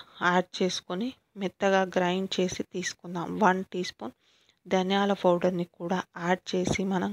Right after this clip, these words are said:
కంప్లీట్ మెత్తగా గ్రైండ్ చేసి తీసుకుందాం. చూడండి, ఇలా గ్రైండ్ చేసిన తర్వాత మనం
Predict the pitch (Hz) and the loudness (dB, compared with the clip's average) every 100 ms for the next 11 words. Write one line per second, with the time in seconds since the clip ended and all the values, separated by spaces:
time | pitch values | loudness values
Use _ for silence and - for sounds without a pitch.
0 | - 185 190 190 190 214 190 - 180 190 | -4 -4 -2 0 0 -2 -4 -4 -2 0
1 | 190 190 190 190 208 - 190 - 190 - | 0 2 0 0 0 2 2 2 -2 -2
2 | - 170 170 - 180 170 175 - - - | -4 -4 -4 0 2 2 0 -8 -8 -8
3 | - - 196 190 190 185 185 196 202 202 | -8 0 6 6 8 10 10 6 4 8
4 | 196 - 190 185 - 175 180 202 190 190 | 8 8 4 2 4 8 8 8 4 4
5 | 240 247 - - - - 190 | 0 -6 -6 -10 -10 -2 0